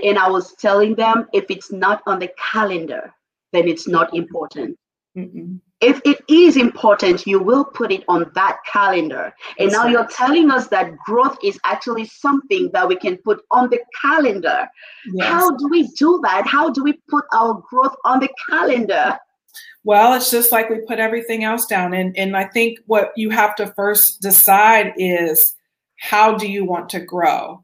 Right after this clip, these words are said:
Speaker 2: And so
Speaker 1: Mm-hmm.
Speaker 2: setting that time, and you can start with maybe, you know, fifteen minutes a day, and then maybe that will grow to thirty or forty.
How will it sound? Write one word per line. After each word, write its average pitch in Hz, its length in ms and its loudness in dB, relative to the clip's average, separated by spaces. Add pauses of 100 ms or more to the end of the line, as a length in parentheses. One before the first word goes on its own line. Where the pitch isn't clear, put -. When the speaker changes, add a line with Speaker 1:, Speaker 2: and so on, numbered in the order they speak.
(160)
Speaker 2:
And 220 360 -2
so 185 200 0
Speaker 1:
Mm-hmm. - 280 -4
Speaker 2:
setting 226 220 2
that 196 240 -2
time, 202 340 -2
and 220 220 0
you 262 80 -6
can 269 200 -4
start 277 460 2
with 220 180 -4
maybe, 214 600 -2
you 220 120 -4
know, 185 160 0 (140)
fifteen 226 480 0
minutes 214 300 -2
a 214 80 -2
day, 190 320 0
and 175 100 -6
then 180 140 -8
maybe 185 260 -2
that 185 220 -2
will 185 80 -4
grow 185 240 -4
to 185 160 -8
thirty 190 500 -4
or 175 80 -6
forty. 175 540 -4